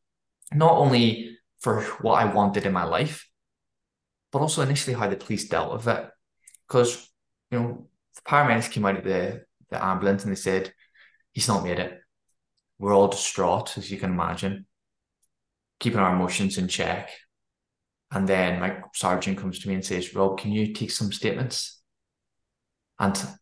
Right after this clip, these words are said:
looking at all my, my colleagues, my, my best friend, younger than me, he was there, and I was like, I couldn't let him try to do these statements. So I was like, "Sarge, I'll take them all."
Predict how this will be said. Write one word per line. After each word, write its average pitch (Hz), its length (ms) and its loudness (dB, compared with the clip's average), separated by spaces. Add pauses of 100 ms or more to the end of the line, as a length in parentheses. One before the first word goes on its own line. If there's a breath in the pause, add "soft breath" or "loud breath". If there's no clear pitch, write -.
(200)
looking 110 400 0
at 101 60 4
all 95 200 2
my, 90 300 -2 (340)
my - 120 -12
colleagues, 101 420 0
my, 98 240 -4 (280)
my 101 140 -4
best 92 360 0
friend, 101 460 0
younger 98 380 0
than 113 160 2
me, 123 280 -2 (100)
he 110 140 -6
was 110 160 -4
there, 87 160 0
and 101 120 0
I 104 160 -6
was 101 160 -10
like, - 160 -10
I - 120 -16
couldn't 80 340 -12 (340)
let - 280 -6
him 113 180 2
try 85 160 -2
to 82 80 -6
do 85 340 -8
these 87 180 -4
statements. - 360 -4
So 120 80 2
I 113 40 4
was 113 100 -2
like, 113 180 -2 (300 loud breath)
"Sarge, 92 240 2
I'll 101 100 4
take - 220 -4
them 90 100 -6
all." 90 380 -2